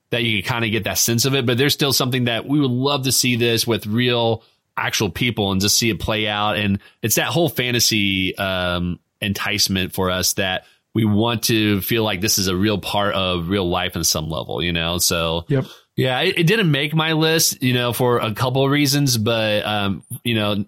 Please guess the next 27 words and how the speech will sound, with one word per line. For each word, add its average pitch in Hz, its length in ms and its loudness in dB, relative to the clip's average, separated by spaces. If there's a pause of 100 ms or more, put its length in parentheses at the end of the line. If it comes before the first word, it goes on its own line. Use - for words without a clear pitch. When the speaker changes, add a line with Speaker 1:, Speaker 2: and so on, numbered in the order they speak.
(120)
Speaker 1:
if 117 140 -2
I 127 100 0
was 113 140 0
going 131 220 0
on, 110 260 0
you 104 100 0
know, 101 140 0
the 92 120 0
most 107 360 2 (340)
nostalgic 107 580 -2
movies, 90 320 -2
that 107 100 0
would 101 100 0
definitely 104 300 0
be 90 100 0
one 95 240 0
of 107 120 0
them, 80 320 -2 (300)
um, 90 400 -2
Speaker 2:
Mm-hmm. 139 140 4
Speaker 1:
for - 120 4
a - 40 2
number 104 240 0
of 65 60 -2
reasons. - 380 -4
So, - 280 -2 (200)
yeah. 90 180 -2